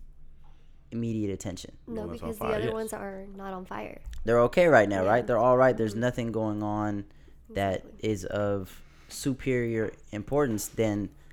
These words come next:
Speaker 1: the house that's on fire.
Speaker 2: And that's a perfect example
Speaker 1: Exactly.
Speaker 2: of
Speaker 1: It's the
Speaker 2: what's
Speaker 1: same
Speaker 2: going on
Speaker 1: case.
Speaker 2: right now.
Speaker 1: Yeah, there's
Speaker 2: Everybody w-, just wants to be included. Well, some people back it up by saying, like, "Oh,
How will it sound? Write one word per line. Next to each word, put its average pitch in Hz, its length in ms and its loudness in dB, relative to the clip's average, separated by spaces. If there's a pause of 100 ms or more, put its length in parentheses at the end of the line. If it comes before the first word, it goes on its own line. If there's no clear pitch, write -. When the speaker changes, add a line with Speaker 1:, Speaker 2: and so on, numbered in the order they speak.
(200)
Speaker 1:
the 92 60 -2
house 107 240 4
that's - 220 -6
on 92 160 -2
fire. - 380 -6 (1200)
Speaker 2:
And 240 140 -10
that's 233 200 -8
a 233 40 -14
perfect 208 360 -14
example - 480 -18
Speaker 1:
Exactly. 101 560 -2
Speaker 2:
of 226 60 -6
Speaker 1:
It's 214 80 -6
the - 40 -2
Speaker 2:
what's 220 100 -4
Speaker 1:
same 208 200 -2
Speaker 2:
going 208 60 -6
on 208 180 -6
Speaker 1:
case. 202 80 -12
Speaker 2:
right - 80 -14
now. - 160 -16 (460)
Speaker 1:
Yeah, 127 220 0 (120)
there's - 140 -2
Speaker 2:
Everybody 262 340 -6
w-, 233 220 -10
just 226 240 -10
wants 214 260 -10
to 214 100 -14
be 214 140 -10
included. 202 640 -10 (260)
Well, 254 360 2 (480)
some 311 220 0
people 311 520 0 (140)
back 247 280 -2
it 233 80 -6
up 220 160 -2
by 214 140 -4
saying, 202 320 -6
like, 185 260 -10
"Oh, 226 260 -2